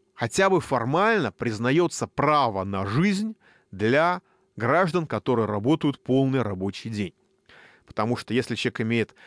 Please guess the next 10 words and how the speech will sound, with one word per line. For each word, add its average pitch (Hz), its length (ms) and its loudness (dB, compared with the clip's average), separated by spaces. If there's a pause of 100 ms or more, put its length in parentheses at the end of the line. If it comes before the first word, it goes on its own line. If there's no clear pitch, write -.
(300)
э, 101 340 0
оп-, - 180 -6
доход 143 460 0
ниже 123 260 0
прожиточного 117 600 -2
минимума, 247 380 0
то 147 80 0
это 156 140 0
означает, 135 420 0
что, - 280 -4